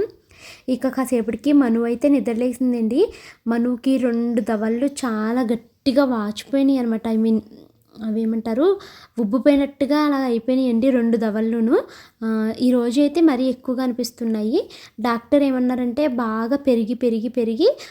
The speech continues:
అలా వన్ వీక్‌కి తగ్గుతుంది, ఏం భయపడక్కర్లేదు" అనేసి అన్నారండి. అయితే మనుకి ఇడ్లీ వేయినా, మినపట్టు అయినా ఇలా అడిగితే, "నాకు బ్రెడ్ జామ్ కావాలంటుంది. ప్రజెంట్ అయితే బ్రెడ్ జామ్ లేదమ్మా, పాలు రస్కు తిను" అనేసి అన్నాను. సరే అయితే తింటానంది.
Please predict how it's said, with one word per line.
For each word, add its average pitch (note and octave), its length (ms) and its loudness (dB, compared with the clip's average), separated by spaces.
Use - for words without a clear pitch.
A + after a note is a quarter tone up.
అలా B3 140 -2
వన్ A#3+ 240 -2
వీక్‌కి A#3+ 400 -6
తగ్గుతుంది, A3+ 540 -4
ఏం B3 340 0
భయపడక్కర్లేదు" A3+ 720 -2
అనేసి B3+ 280 -2
అన్నారండి. A3 680 -2
అయితే C4 240 0
మనుకి B3 600 0
ఇడ్లీ A#3+ 280 0
వేయినా, A#3+ 360 0
మినపట్టు A#3 440 -2
అయినా A3+ 200 0
ఇలా A#3+ 280 0
అడిగితే, A3+ 400 -2
"నాకు D#4+ 320 2
బ్రెడ్ B3 400 0
జామ్ A#3 280 -2
కావాలంటుంది. A3 880 -2
ప్రజెంట్ B3+ 360 2
అయితే B3 180 0
బ్రెడ్ A#3+ 360 0
జామ్ A#3 280 0
లేదమ్మా, A3+ 680 0
పాలు A#3+ 280 2
రస్కు A#3+ 340 -2
తిను" A3+ 300 -2
అనేసి A#3 340 -4
అన్నాను. A3 400 -2
సరే C4 260 -2
అయితే A#3 240 0
తింటానంది. A3+ 760 0